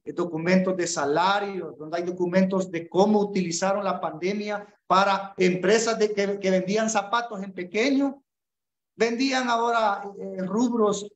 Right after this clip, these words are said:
relacionados con la pandemia, mascarillas, empresas que tenían, reparaban motos o, o, o temas relacionados a, a la mecánica, instalaban ahora aires acondicionados.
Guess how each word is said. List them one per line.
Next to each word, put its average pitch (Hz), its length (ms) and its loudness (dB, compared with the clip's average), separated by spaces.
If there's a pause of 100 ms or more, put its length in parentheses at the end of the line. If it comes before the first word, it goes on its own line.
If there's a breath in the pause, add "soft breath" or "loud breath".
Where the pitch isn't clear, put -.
relacionados 196 800 0
con 196 240 4
la 185 140 2
pandemia, 180 720 -2 (140)
mascarillas, 170 960 -2 (280)
empresas 202 580 0
que 220 640 2
tenían, 220 800 0
reparaban 202 640 0
motos 262 640 -2 (720)
o, 190 120 2
o, 208 420 2
o 196 120 0
temas 233 320 0
relacionados 226 800 -2
a, 170 400 -4
a - 40 0
la 180 120 -4
mecánica, 254 760 -6 (560)
instalaban 240 640 4
ahora 202 360 4
aires 196 200 2
acondicionados. 180 1120 -2